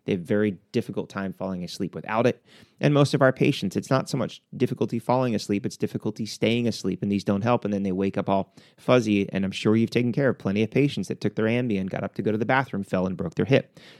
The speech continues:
So it's just one of those things I just have always for years not prescribed those both in the hospital and out. Now,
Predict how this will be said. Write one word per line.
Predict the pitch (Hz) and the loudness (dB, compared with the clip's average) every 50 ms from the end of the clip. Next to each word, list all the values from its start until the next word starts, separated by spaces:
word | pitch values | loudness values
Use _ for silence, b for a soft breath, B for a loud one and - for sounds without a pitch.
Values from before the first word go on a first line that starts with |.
| B - | B -4
So | - 107 101 | -2 0 0
it's | 85 87 - | 0 -2 -2
just | - 110 101 - | -4 -4 -4 -2
one | 107 107 107 | -2 -2 0
of | 101 | 0
those | 101 101 98 - | 0 -2 -2 -2
things | - 101 101 92 | -4 -4 -4 -4
I | 95 95 | -4 -4
just | 90 101 90 - | -4 -6 -8 -6
have | - 95 - | -8 -8 -4
always | - 98 104 101 107 104 101 | 0 0 2 4 4 2 0
for | - - 92 | 0 -2 -2
years | 92 117 147 139 117 101 95 - - | 0 4 4 6 6 4 4 0 -2
not | 98 98 98 95 101 107 - - _ _ _ _ _ _ | 0 0 2 2 2 0 -2 -4 _ _ _ _ _ _
prescribed | - - - - - 104 98 98 92 | -14 -12 -12 0 2 2 2 2 0
those | 98 95 92 - | 0 -2 -2 -2
both | - 95 90 - | -4 -4 -4 0
in | - 123 | 0 2
the | 117 | 2
hospital | 104 98 98 95 - - 98 92 95 | 2 0 -2 -4 -4 -4 -2 -2 0
and | 90 87 | -2 -2
out. | 87 87 85 - _ _ _ _ B B B B B B B B B B B B B B B B B B B B B | -2 -4 -6 -8 _ _ _ _ B B B B B B B B B B B B B B B B B B B B B
Now, | 135 131 107 98 | 8 8 8 8